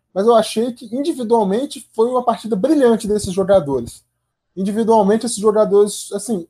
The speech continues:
atuaram no mais alto nível, tanto que até a mídia argentina tem reconhecido eles. E aí, nesse gol aí do Gabigol, né, você vê que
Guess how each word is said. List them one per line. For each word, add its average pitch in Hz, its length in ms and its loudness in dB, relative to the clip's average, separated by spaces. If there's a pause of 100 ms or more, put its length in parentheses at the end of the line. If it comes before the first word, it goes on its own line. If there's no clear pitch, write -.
atuaram 190 460 2
no 233 120 2
mais 226 280 2
alto 269 240 -2
nível, 196 320 0
tanto 208 340 -4
que - 80 -2
até 214 200 2
a 240 100 0
mídia 214 260 -2
argentina 202 540 -4
tem 233 140 -2
reconhecido 247 680 -2
eles. 147 440 -2 (1200)
E 214 100 2
aí, 202 280 6
nesse 247 260 -2
gol 202 240 6
aí 220 160 6
do 196 100 -6
Gabigol, 202 480 2
né, 262 220 -6
você 208 260 0
vê 196 240 2
que 226 500 -4